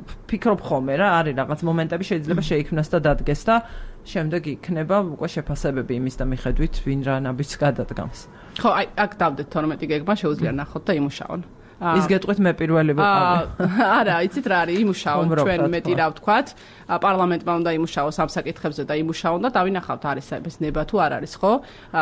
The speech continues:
Speaker 1: ანუ არის რაღაცები, რაც, ე, ყველას მონაწილეობის გარეშე შეიძლება
Speaker 2: რა თქმა
Speaker 1: გაკეთდეს,
Speaker 2: უნდა,
Speaker 1: ეს არის
Speaker 2: რა თქმა
Speaker 1: თქვენი.
Speaker 2: უნდა, რა თქმა უნდა, ძალიან
Speaker 1: და
Speaker 2: ბევრი
Speaker 1: ამით
Speaker 2: კანონპროექტი უბრალოდ პარლამენტის გადასაწყვეტია და შეუძლია პარლამენტმა ამაზე იმუშაონ და ჩვენ ნება დაგვანახონ,
Speaker 1: მმ.
Speaker 2: ხო?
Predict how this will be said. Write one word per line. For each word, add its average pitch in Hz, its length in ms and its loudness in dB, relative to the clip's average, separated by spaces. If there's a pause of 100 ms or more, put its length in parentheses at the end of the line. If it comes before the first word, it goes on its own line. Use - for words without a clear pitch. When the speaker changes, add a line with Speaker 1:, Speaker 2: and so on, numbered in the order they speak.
(120)
Speaker 1:
ანუ 214 200 6
არის 214 240 4
რაღაცები, 175 520 2
რაც, 170 220 2
ე, 165 260 -2
ყველას 170 340 2
მონაწილეობის 165 580 2
გარეშე 143 380 2
შეიძლება 139 420 0
Speaker 2:
რა 285 100 6
თქმა 151 280 4
Speaker 1:
გაკეთდეს, 156 160 2
Speaker 2:
უნდა, 165 80 2
Speaker 1:
ეს - 100 -2
არის 160 200 2
Speaker 2:
რა 254 80 4
თქმა - 60 -8
Speaker 1:
თქვენი. 175 220 4
Speaker 2:
უნდა, 165 200 0
რა 196 140 4
თქმა 196 260 -4
უნდა, 147 200 -2
ძალიან 185 340 2
Speaker 1:
და 196 60 4
Speaker 2:
ბევრი 180 100 4
Speaker 1:
ამით 165 200 2
Speaker 2:
კანონპროექტი 185 500 0
უბრალოდ 220 300 2
პარლამენტის 175 560 0
გადასაწყვეტია 170 800 0
და 208 100 2
შეუძლია 180 400 0
პარლამენტმა 160 500 0
ამაზე 170 280 0
იმუშაონ 170 400 2
და 240 80 4
ჩვენ 214 220 0
ნება 170 200 4
დაგვანახონ, 151 600 0
Speaker 1:
მმ. - 80 -6
Speaker 2:
ხო? 190 120 4